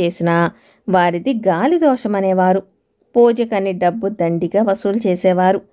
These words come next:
ప్రసాదం పేరిట భంజనుడిచ్చే మందులు అద్భుతంగా పనిచేసి రోగాలు చేత్తో తీసేసినట్టు మాయమయ్యేవి. అందువల్ల ప్రజల్లో రోజు రోజుకు వారి మీద నమ్మకం విపరీతంగా పెరిగిపోసాగింది.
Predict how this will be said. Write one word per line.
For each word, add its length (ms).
ప్రసాదం 480
పేరిట 380
భంజనుడిచ్చే 840
మందులు 460
అద్భుతంగా 600
పనిచేసి 800
రోగాలు 420
చేత్తో 500
తీసేసినట్టు 760
మాయమయ్యేవి. 840
అందువల్ల 440
ప్రజల్లో 640
రోజు 340
రోజుకు 420
వారి 280
మీద 260
నమ్మకం 800
విపరీతంగా 680
పెరిగిపోసాగింది. 1000